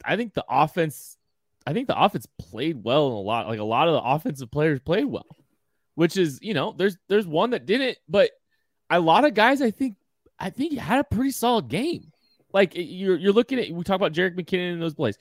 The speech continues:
Juju Smith-Schuster, nine catches, seventy-four yards. Travis Kelce, four seventy-one. Noah Gray, three forty-five.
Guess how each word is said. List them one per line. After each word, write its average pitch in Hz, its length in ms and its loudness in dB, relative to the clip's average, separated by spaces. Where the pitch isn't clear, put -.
Juju 165 240 -4
Smith-Schuster, 165 520 -6
nine 127 220 -4
catches, 131 320 -4
seventy-four 131 380 0
yards. 107 180 2
Travis 123 300 -4
Kelce, 117 360 -6
four 107 200 -8
seventy-one. 113 580 -6
Noah 117 180 4
Gray, 131 220 8
three 117 260 -4
forty-five. 123 640 0